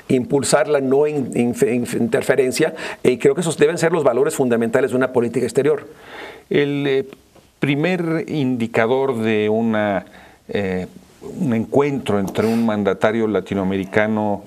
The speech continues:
Speaker 2: y Andrés Manuel López Obrador es un tuit, ya todo el mundo se comunica con tweets, <laughs> por lo visto, del, eh, presidente Temer de Brasil, uno de los presidentes más, eh, desprestigiados en América Latina,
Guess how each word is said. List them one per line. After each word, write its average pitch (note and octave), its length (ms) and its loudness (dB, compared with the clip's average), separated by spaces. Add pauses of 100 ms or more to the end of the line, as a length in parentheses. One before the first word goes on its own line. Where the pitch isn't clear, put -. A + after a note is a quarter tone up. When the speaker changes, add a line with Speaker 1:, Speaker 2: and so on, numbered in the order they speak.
(100)
Speaker 2:
y G2 80 -2
Andrés F#2 300 -2
Manuel G2+ 300 0
López - 180 -8
Obrador A2+ 500 2
es F#2 240 -6
un F#2 300 -4 (500)
tuit, A2+ 240 0 (280)
ya F#2 120 0
todo G2 160 0
el F#2 60 -2
mundo F#2 240 -2
se - 120 -10
comunica F#2 480 -2
con F#2 160 -4 (120)
tweets, A#2 260 -2 (240)
<laughs> - 260 -4
por F#2+ 120 2
lo G2+ 140 2
visto, A#2+ 460 -2 (440)
del, G#2 400 0 (180)
eh, G2+ 580 0 (160)
presidente G#2 640 0
Temer G#2 500 0
de F#2 120 0
Brasil, A2 540 0 (280)
uno F2+ 120 -2
de E2+ 60 -2
los D#2+ 120 -8
presidentes F2 720 -4
más, F2+ 480 -4 (560)
eh, F2 180 -2
desprestigiados G#2+ 880 0
en F#2+ 80 -2
América G2 420 0
Latina, G#2+ 520 -2